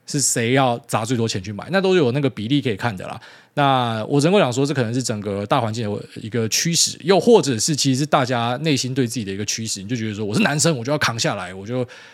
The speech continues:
要存钱，要去做这些东西。”那女生呢，比较可以出去探索什么的，那没有办法。其实我会讲说，很多时候去追求平等是很低能的事情，因为你本来就不可能做到齐头平等，因为男女的生理构造上不一样，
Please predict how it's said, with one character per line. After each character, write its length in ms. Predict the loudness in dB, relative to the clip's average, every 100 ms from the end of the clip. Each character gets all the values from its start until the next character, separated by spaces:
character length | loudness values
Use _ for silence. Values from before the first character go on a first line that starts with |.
| -4
要 100 | -4
存 220 | 0 0
钱， 160 | 0 -2
要 80 | -2
去 100 | -2
做 160 | -2
这 60 | -2
些 40 |
东 160 | -4 -6
西。” 320 | -8 -8 -12 -16 -14
那 200 | -10 -8
女 100 | -6
生 140 | -4
呢， 140 | -4 -4
比 80 | -4
较 80 |
可 100 | -4
以 80 | -6
出 100 | -6
去 60 | -6
探 200 | -6 -8
索 120 | -10
什 120 | -12
么 60 | -14
的， 60 | -8
那 180 | -8 -8 -12 -20 _
没 80 | 2
有 80 | 4
办 140 | 4
法。 100 | 2
其 140 | 0
实 100 | 2
我 140 | 4 4
会 80 | 2
讲 160 | 0
说， 320 | -2 -2 -2
很 140 | -2 -2
多 120 | 0
时 80 | 2
候 140 | 0
去 160 | 0 -2
追 180 | 0 0
求 100 | -2
平 200 | -4 -6
等 160 | -6
是 120 | -6
很 160 | -6 -8 -6
低 200 | -4 -2
能 180 | -2 -4
的 80 |
事 180 | -4 -4
情， 160 | -6 -6
因 60 |
为 100 | -6
你 160 | -4 -6
本 140 | -8 -8
来 120 | -6
就 80 | -4
不 100 | -4
可 80 |
能 140 | -6 -4
做 120 | -4
到 60 | -4
齐 160 | -4
头 100 | -6
平 200 | -8 -10
等， 100 | -8
因 80 | -4
为 100 | -4 -6 -16 -4
男 220 | -2 0
女 160 | 0 -2
的 180 | -2 0
生 160 | -2
理 80 | -2
构 220 | 0 0
造 200 | 0 -2
上 220 | -2 -4
不 160 | -4 -6
一 40 |
样， 140 | -6